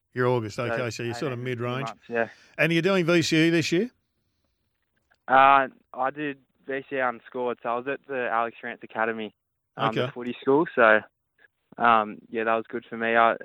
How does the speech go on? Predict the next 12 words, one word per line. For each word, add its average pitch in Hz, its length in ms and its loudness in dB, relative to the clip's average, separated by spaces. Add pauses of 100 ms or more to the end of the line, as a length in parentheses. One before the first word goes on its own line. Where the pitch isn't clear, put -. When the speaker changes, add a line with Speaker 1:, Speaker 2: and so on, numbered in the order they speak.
Speaker 2:
that 117 140 -2
allowed 117 360 0
me 120 200 -8
to 120 200 -8
still 117 340 -4 (480)
pursue 123 320 0
my, 117 480 4
um, 113 80 -4
passion 123 380 0
for 120 120 -10
football 131 460 0
as 120 80 -4